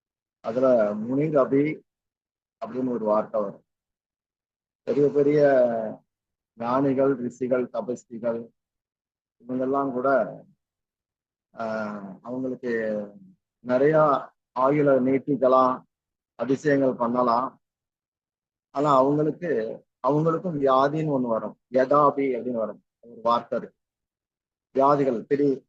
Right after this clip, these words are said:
திரிகேவ, ஆஹ், மும்முனை துயர்கள் உண்டு, வியாதிகள் உண்டு,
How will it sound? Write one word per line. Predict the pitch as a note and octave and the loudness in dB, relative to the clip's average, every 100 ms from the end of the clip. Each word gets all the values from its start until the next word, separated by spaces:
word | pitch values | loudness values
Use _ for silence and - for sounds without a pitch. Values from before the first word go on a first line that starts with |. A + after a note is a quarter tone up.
| _ _ - | _ _ -2
திரிகேவ, | C#3+ D3+ D3+ C#3+ C#3 C#3 B2 - _ _ _ _ A#2+ | 0 0 2 2 4 2 0 -4 _ _ _ _ -18
ஆஹ், | A#2 A2+ A2 G#2+ G#2+ G#2 _ _ C3 | -16 -14 -14 -14 -16 -18 _ _ -4
மும்முனை | C#3 D3 C#3+ C3+ | 0 2 0 0
துயர்கள் | C#3 C3 C3 C3 | 2 2 2 0
உண்டு, | B2 A#2+ B2 | 0 0 -2
வியாதிகள் | A#2+ A#2+ B2 B2+ B2 A#2 | 0 2 2 2 -4 -8
உண்டு, | A2+ G#2+ | -10 _